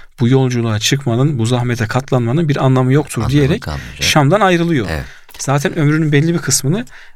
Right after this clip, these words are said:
Speaker 1: e, Kudüs'te geçiriyor. Halilur Rahman Camii'nde aynı şekilde inzivaya çekiliyor.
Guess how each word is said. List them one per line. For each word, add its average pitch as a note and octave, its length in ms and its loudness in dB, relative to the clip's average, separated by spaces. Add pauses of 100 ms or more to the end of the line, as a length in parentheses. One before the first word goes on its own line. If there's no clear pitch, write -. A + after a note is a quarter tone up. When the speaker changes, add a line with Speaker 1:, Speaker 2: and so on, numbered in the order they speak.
Speaker 1:
e, A2+ 60 -2
Kudüs'te C3+ 480 2
geçiriyor. E3 500 0
Halilur C#3 440 2
Rahman C3 320 2
Camii'nde A#2+ 440 0
aynı A2 200 0
şekilde G#2 480 -4
inzivaya A2+ 460 0
çekiliyor. C#3+ 520 2